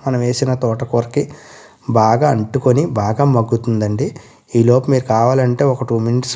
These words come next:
మూత పెట్టుకోవచ్చు, లేదనుకుంటే వెంటనే కారాన్ని వేసుకోవచ్చండి. ఈ కారం కూడా కొద్దిగా ఒక్క రవ్వ అంత కారాన్ని కొద్దిగా ఎక్కువ వేయ-, ఎక్కువ వేయండి.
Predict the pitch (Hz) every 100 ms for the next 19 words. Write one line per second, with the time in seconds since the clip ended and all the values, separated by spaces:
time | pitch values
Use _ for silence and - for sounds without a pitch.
0 | 120 117 117 117 117 120 113 117 - 240
1 | - _ _ _ _ _ _ _ _ _
2 | - 151 156 156 143 151 156 202 131 135
3 | - 151 135 - - - - - - -
4 | - - - - - - - - - _
5 | _ _ _ - - - 131 127 147 151
6 | 117 110 - 98 - 95 123 - - _
7 | _ _ _ - 139 139 120 123 151 180
8 | 156 151 208 - - 131 139 143 170 -
9 | - - _ - 143 - - - - -
10 | - - 127 123 127 147 - - 143 143
11 | 135 127 120 151 151 156 127 120 113 101
12 | 95 - 113 101 104 214 131 110 95 92